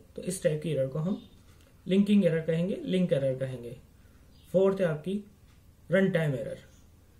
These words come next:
आपने पूरा program सही लिख दिया, Program चल भी रहा है, सही से भी काम कर रहा है,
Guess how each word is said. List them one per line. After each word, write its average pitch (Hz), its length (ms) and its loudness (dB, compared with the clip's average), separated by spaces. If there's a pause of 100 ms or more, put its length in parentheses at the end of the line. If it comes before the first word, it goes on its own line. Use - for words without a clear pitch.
(260)
आपने 147 260 -2
पूरा 170 220 4
program 156 340 0
सही 165 160 0
लिख 160 120 -2
दिया, 156 240 0 (680)
Program 147 280 0
चल 156 240 0
भी 185 120 2
रहा 175 180 4
है, 170 220 0 (960)
सही 151 300 2
से 190 140 0
भी 190 140 0
काम 175 240 0
कर 170 120 0
रहा 170 160 -4
है, 180 140 0